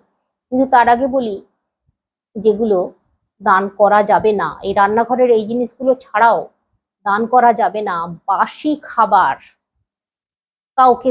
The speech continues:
দেওয়া যাবে না। দান মানে কাউকে দেওয়া যাবে না, আমি বলতে চাইছি,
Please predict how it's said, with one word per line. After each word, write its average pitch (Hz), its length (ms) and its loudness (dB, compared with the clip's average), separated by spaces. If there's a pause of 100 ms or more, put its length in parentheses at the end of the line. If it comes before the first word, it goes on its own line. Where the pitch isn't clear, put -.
(100)
দেওয়া 226 300 4
যাবে 160 300 -6
না। 147 160 -16 (560)
দান 208 320 -2
মানে 294 220 -2
কাউকে 240 300 0 (160)
দেওয়া 202 280 2
যাবে 165 260 -6
না, 151 140 -10
আমি 151 160 -12
বলতে - 300 -16
চাইছি, - 360 -20